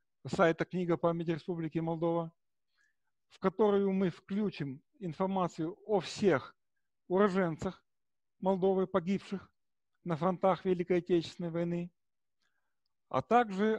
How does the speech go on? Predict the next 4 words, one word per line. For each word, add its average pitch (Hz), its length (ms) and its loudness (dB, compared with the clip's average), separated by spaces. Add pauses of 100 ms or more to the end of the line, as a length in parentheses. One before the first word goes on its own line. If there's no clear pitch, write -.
основным, 185 840 0 (240)
э, 143 580 -2 (600)
как 151 180 -2
бы 151 340 -2